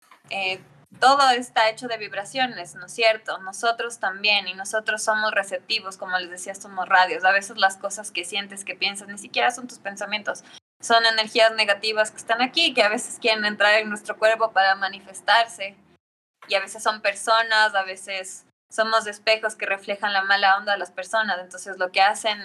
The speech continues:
estos cristales, dependiendo del cristal que tengas, es como que te ayudan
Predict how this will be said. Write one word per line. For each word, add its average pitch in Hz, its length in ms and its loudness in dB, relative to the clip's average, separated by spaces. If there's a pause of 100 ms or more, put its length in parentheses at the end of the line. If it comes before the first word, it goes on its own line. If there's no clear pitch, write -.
(140)
estos 196 480 -4
cristales, 214 680 2
dependiendo 175 500 -4
del 170 120 0
cristal 185 440 -2
que 196 100 -8
tengas, 180 460 0
es 175 160 -10
como 180 260 -10
que 185 100 -8
te 175 120 0
ayudan 202 540 2